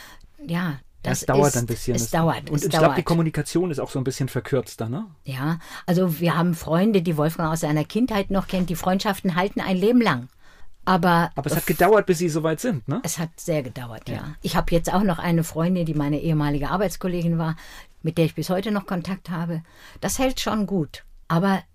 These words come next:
Speaker 1: sie sind doch ein bisschen so, so eingefahren. Es gibt so Sitten und Gebräuche, die eingehalten werden müssen. Da darfst du nicht ausscheren und, ha, das passt nicht zu mir.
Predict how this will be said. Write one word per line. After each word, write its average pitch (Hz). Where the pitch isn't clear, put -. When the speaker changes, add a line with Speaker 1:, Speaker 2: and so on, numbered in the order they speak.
Speaker 1:
sie 185
sind 190
doch 226
ein 180
bisschen 180
so, 165
so -
eingefahren. 160
Es 165
gibt 180
so 180
Sitten 180
und 180
Gebräuche, 175
die 175
eingehalten 175
werden 170
müssen. 170
Da 156
darfst 180
du 196
nicht 170
ausscheren 170
und, 156
ha, 151
das 151
passt -
nicht 156
zu 151
mir. 131